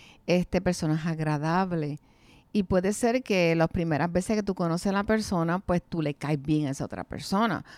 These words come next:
Pero vamos a ver si en la tercera o la cuarta reunión que te encuentres, comienzas a criticar a X o Y persona o cual-,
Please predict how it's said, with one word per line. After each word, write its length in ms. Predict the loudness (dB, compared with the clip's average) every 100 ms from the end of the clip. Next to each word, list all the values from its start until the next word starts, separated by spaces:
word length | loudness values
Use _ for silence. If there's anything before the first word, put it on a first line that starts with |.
| -4
Pero 140 | 0 2
vamos 120 | 4
a 40 |
ver 120 | 2
si 140 | 0 -2
en 40 |
la 60 | -2
tercera 480 | -4 -4 -2 0 2
o 40 |
la 140 | 0 -4
cuarta 420 | -2 -2 0 -2
reunión 360 | 0 0 0 0
que 80 |
te 80 | 0
encuentres, 500 | -4 0 0 2 -2
comienzas 1200 | -2 -2 0 -2 -2 -4 -4 -8 -10 -12 -12 -12 -18 _
a 240 | -8 -8 -8
criticar 960 | -8 -8 -6 -8 -6 -4 -2 -4 -6 -10 -16 -20 -20 -20 -20 -14
a 240 | -4 2 2
X 280 | 2 2
o 180 | 4 4
Y 320 | 2 4 4 4
persona 800 | 0 -2 0 0 2 0 0 -2
o 80 | 0
cual-, 220 | -2